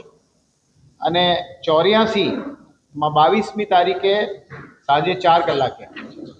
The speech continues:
આ યુનિટી માર્ચ યાત્રા સરદાર વલ્લભભાઈ પટેલની જન્મજયંતિને ધ્યાનમાં રાખીને યોજવામાં આવી રહી છે.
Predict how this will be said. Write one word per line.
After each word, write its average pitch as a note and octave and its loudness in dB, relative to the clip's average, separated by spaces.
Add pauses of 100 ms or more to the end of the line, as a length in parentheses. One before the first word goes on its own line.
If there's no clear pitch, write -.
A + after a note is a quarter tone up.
(1040)
આ F3 2 (500)
યુનિટી G#3+ 0
માર્ચ F#3+ 2
યાત્રા E3+ 2 (1160)
સરદાર E3+ 2
વલ્લભભાઈ E3 -2 (160)
પટેલની E3+ -2
જન્મજયંતિને E3 -2 (180)
ધ્યાનમાં D3 0
રાખીને D#3 -2
યોજવામાં C#3+ -2
આવી C#3+ -2
રહી D3 -2
છે. - -10